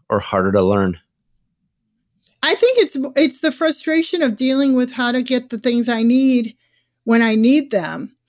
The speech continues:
Speaker 2: You know, I ran into issues we talked about previously about getting that extra pen of, uh,
Speaker 1: Mm-hmm.
Speaker 2: insulin to take on my trip. It was, like, a huge, big ordeal to just get this extra pen.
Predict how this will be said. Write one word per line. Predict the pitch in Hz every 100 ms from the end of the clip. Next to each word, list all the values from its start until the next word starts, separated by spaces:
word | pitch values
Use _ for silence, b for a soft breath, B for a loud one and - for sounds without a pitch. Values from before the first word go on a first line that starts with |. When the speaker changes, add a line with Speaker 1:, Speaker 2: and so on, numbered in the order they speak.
| b b b
Speaker 2:
You | - 277
know, | 277 214 220
I | 220
ran | 220 233
into | 240 233 277
issues | 220 233 - 247 226 226 -
we | 220
talked | 233 220 214
about | 220 214 220
previously | 233 214 214 - 233
about | 220 208
getting | 240 226 220
that | 208 208
extra | 226 247 - 226 214 196 _ _ _ _ _ _ _
pen | - 285 285 196 208 226 _ _ _ _
of, | 208 185 101
uh, | 107 117
Speaker 1:
Mm-hmm. | 135
Speaker 2:
insulin | 269 302 226 175 170 226 - _ _ _ _ -
to | 247
take | 285 262
on | 269
my | 262 262
trip. | 262 427 403 - _ _ _ _ _ _ _ _
It | 269
was, | 302
like, | 311 311
a | 277
huge, | 294 330 -
big | 320
ordeal | 302 302 269 294 370 196 202
to | 247
just | 240 254 -
get | 254
this | 262 247
extra | 226 233 - 240
pen. | 226 302 294 -